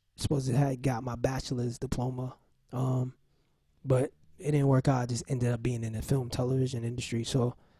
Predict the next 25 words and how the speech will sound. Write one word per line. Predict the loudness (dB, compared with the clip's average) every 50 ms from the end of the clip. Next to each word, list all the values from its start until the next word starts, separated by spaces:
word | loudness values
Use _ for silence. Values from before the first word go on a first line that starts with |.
| _ _ _ -14 -10
um, | -6 -6 -4 -4 -4 -6 -6 _ 0
that's | 0 4 6
one | 6 6 6
of | 6
the | 6 4
reasons | 4 4 2 0 0 -2 0 2
why | 2 2 2 2 0 0
I |
always, | 0 0 0 2 2 0 -2 -2 -4
like, | -4 -6 -6 -8 -14 -20 _ _ _ _ _ _ _ _ _ _ _ _ _ _ -20 _ _ _ _ _ -10
keep | -6 -4 -4 -4 -4 -4
all | 0 0 0 0
of | 0
my | -2 -4 -4
videos | -4 -2 -2 0 0 -2 -2 -4
as | -6 -4
professional | -4 -4 -2 -2 -2 -4 -4 -4 -6 -8
as | -6
possible. | -4 -4 -4 -4 -4 -6 -4 -4 -4 -4 -6 _ _ _ _ _ _ _ _ _ _ -20 -20 -20 -10 -4
You | -2 0
know | 0
what | 0
I | 0
mean? | 0 0 0
I, | -2 -4 -6